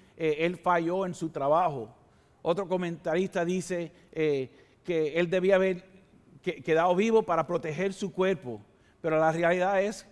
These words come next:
ni tú ni yo estuvimos ahí y no entendemos qué estaba pasando por la mente. Y él sabía que no había manera de salir de ahí, porque ninguno iban a salir de ahí. Pero él hizo lo que Saúl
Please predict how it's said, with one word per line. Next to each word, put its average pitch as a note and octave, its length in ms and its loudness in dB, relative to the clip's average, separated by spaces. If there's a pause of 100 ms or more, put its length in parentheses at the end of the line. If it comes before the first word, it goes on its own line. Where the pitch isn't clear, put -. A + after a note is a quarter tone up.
(240)
ni D#3+ 140 -8
tú G3 220 -2
ni A3 120 -2
yo G3 160 4
estuvimos F#3 460 -2
ahí F3 380 -2
y D3+ 40 -4
no E3 120 -4
entendemos F3+ 540 -4
qué - 80 -8
estaba F3 340 -4
pasando E3+ 400 -4
por E3 140 -6
la D3+ 100 0
mente. F#3 460 -4
Y D3 100 -6
él E3+ 80 -6
sabía F3 400 0
que D#3+ 120 -6
no D#3+ 120 -4
había F3+ 220 -2
manera E3 380 -4
de D#3+ 100 -4
salir D#3 360 -4
de D3+ 100 -2
ahí, F#3 280 -4 (320)
porque C#3+ 280 -8
ninguno D3+ 380 -2
iban F3+ 200 -4
a E3 80 -8
salir D#3 340 -4
de D3+ 120 -6
ahí. D#3 420 -4
Pero C#3 200 -4
él D#3 100 -2
hizo F3 340 -8 (320)
lo D3+ 180 4
que D3 140 -2
Saúl E3 500 0